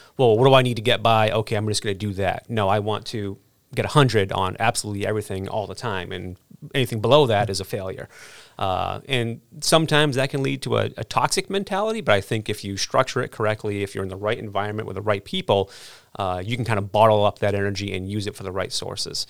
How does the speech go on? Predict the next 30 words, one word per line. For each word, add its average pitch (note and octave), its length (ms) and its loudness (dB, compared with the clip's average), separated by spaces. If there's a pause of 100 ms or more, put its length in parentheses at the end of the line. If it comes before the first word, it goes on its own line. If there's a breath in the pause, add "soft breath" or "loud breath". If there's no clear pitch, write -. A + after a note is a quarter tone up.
(340 loud breath)
Um, F2+ 460 -2 (160)
and, G2 500 0
I - 40 -10
mean, G#2 120 -4
I'm B2+ 140 4
fortunate. B2+ 400 2
I've G#2 160 4
had G#2 300 2
very A2 280 2
supportive G#2+ 600 0
leadership, A2 560 -2 (160)
you G#2+ 80 -4
know, G2+ 80 -4
above G#2+ 260 0
me A2 160 -4
in F#2 60 -10
the G#2 80 -8
past. G#2 520 -2
Uh, - 280 -4 (340 soft breath)
again, G#2 240 0
with A2+ 160 0
my A2 160 2
ambition, G#2+ 400 0
<laughs> G#2+ 40 0
I - 20 0
have - 100 -2
typically - 340 -6
come A2+ 180 -2
up G#2+ 120 0
with G#2 160 0